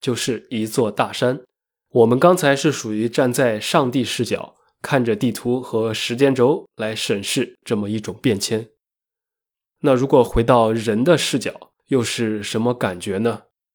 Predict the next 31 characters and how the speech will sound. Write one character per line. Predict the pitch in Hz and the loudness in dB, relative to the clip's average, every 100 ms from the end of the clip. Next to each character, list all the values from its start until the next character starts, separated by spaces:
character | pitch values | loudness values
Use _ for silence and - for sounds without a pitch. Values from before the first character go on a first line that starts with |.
| _ _ _ - | _ _ _ 2
有 | 135 | 4
个 | 151 | 4
朋 | 127 156 | 4 4
友 | 175 - _ | 4 2 _
和 | - 147 139 | -6 -2 0
一 | 131 | 2
个 | 151 131 120 | 4 6 4
墨 | 131 135 | 2 0
西 | - | -2
哥 | 135 160 | 4 4
小 | 147 98 | 4 -2
哥 | 101 127 | -2 0
聊 | 113 113 | 2 2
天， | 147 156 - _ _ | 2 0 -2 _ _
这 | - | -4
个 | - | -4
小 | - 104 | -4 -4
哥 | 123 113 | -4 -2
说 | 123 117 117 117 | 2 4 4 0
他 | - 151 | -4 0
的 | 127 | 2
老 | 101 90 | 0 -2
家 | 117 123 | 0 2
呢， | 120 110 104 | 2 -2 -8
就 | - 110 | -10 -8
住 | 113 | -8
在 | 113 120 104 | -4 -2 -2
一 | 101 | -4
个 | 110 | -4
屯 | 113 - 95 | -4 -4 -6
儿， | 110 | -6